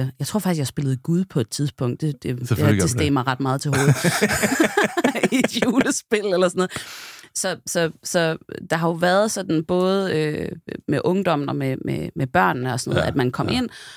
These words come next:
Speaker 1: Og så er det jo så også udviklet sig til ligesom at være et, altså, regulært, gedint, øh, spillested. Øhm, og af samme årsag, så har man jo haft mange gode oplevelser og hørt mange fede koncerter. Og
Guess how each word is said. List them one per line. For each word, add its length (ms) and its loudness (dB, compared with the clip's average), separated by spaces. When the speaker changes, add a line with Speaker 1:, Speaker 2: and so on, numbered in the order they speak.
Speaker 1:
Og 80 -2
så 100 -2
er 40 -4
det 100 -4
jo 60 -2
så 100 0
også 280 2
udviklet 560 0
sig 140 -2
til 180 -2
ligesom 320 0
at 100 0
være 420 0
et, 200 -4
altså, 300 -2
regulært, 500 -2
gedint, 460 -6
øh, 280 -4
spillested. 500 -2
Øhm, 360 -2
og 100 0
af 60 2
samme 280 -2
årsag, 280 -2
så 60 -2
har 40 0
man 120 0
jo 60 0
haft 160 -4
mange 180 -2
gode 180 -4
oplevelser 440 -6
og 60 -2
hørt 160 -4
mange 220 -4
fede 160 -6
koncerter. 500 -4
Og 280 -4